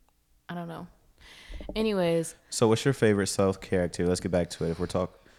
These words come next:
Speaker 2: what do you, how are you, how are you gonna spoil yourself this Valentine's?
Speaker 1: Um,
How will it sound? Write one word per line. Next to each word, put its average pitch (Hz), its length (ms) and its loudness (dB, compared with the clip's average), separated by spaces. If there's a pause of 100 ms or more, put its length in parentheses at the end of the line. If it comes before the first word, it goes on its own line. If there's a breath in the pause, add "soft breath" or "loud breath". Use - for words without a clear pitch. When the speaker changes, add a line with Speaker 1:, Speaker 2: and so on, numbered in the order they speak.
(140 soft breath)
Speaker 2:
what 101 140 0
do 104 60 2
you, 104 420 2
how 104 200 6
are 104 60 6
you, 101 160 2
how 101 120 4
are 98 60 4
you 95 80 0
gonna 92 140 -2
spoil 87 320 0
yourself 80 360 -2
this 82 140 -6
Valentine's? 80 760 -8 (2000)
Speaker 1:
Um, 196 800 0